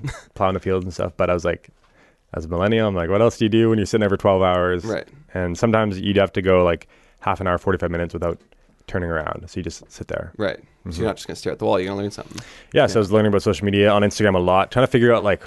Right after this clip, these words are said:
Speaker 2: how it worked and what, um, why I liked certain photos, why I didn't like certain photos.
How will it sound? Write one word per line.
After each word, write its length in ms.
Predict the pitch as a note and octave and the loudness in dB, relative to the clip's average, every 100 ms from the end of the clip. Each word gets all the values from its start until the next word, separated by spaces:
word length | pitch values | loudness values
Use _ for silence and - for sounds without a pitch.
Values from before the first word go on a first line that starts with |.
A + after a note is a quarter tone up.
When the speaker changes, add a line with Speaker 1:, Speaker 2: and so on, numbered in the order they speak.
| - | -14
Speaker 2:
how 240 | - G#2 F2+ | -2 0 2
it 40 | |
worked 400 | F2+ G#2 - - - | 2 0 -2 -12 -6
and 580 | F#2+ F2+ E2+ E2+ F2 - - - - | -2 0 0 -2 -4 -6 -12 -14 -8
what, 580 | F2+ F2+ D#2+ - - - _ _ - | 0 2 0 -4 -8 -10 _ _ -8
um, 320 | F#2 F2 E2+ | -6 -4 0
why 180 | F#2+ G2 | 2 2
I 40 | |
liked 200 | F#2+ F#2+ | 2 -2
certain 220 | - G2 F2 | -2 -4 -2
photos, 300 | F2+ F2+ E2 | 0 0 0
why 120 | E2+ | 0
I 40 | |
didn't 180 | E2+ F2+ | 0 -2
like 140 | F2 | -2
certain 220 | - F2 E2+ | -4 -8 -4
photos. 460 | F2 F2 F2 - | -2 0 -2 -6